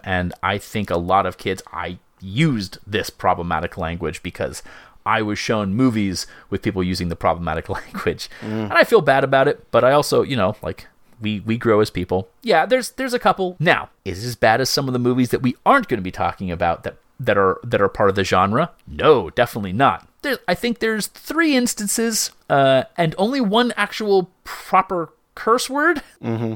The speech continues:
Speaker 1: Is it enough to not show somebody the film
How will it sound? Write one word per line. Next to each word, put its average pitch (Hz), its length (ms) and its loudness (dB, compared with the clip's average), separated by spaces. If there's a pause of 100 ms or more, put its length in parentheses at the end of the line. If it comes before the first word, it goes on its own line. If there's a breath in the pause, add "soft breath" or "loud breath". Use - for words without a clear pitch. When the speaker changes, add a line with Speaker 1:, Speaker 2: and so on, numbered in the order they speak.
(100)
Speaker 1:
Is 196 180 2
it 214 80 0
enough 185 580 2
to 190 200 -2
not 160 640 2
show 175 320 4
somebody 170 520 0
the 160 120 -2
film 165 520 0